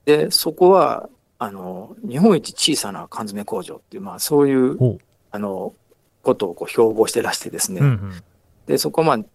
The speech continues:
Speaker 1: あの、社長入れても社員九人ぐらいしかいないんですけど、で、そこのちっちゃな工場で、その、例えば千個とかぐらいの単位の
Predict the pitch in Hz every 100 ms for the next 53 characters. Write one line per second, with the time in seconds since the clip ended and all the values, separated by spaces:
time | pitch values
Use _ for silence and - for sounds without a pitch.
0 | _ _ _ 110 104 104 117 - 170 165
1 | 160 160 127 107 135 104 - 123 120 107
2 | - 90 95 87 - 95 107 90 - _
3 | - - _ - 60 58 62 - _ _
4 | _ - - 120 139 131 127 - - 113
5 | 104 104 104 107 90 107 87 73 _ -
6 | 98 87 - 90 - _ - 120 190 120
7 | - - 135 113 - - - 76 - _
8 | _ - _ - 139 117 101 160 180 214
9 | _ _ _ _ _ - 127 110 143 135
10 | 98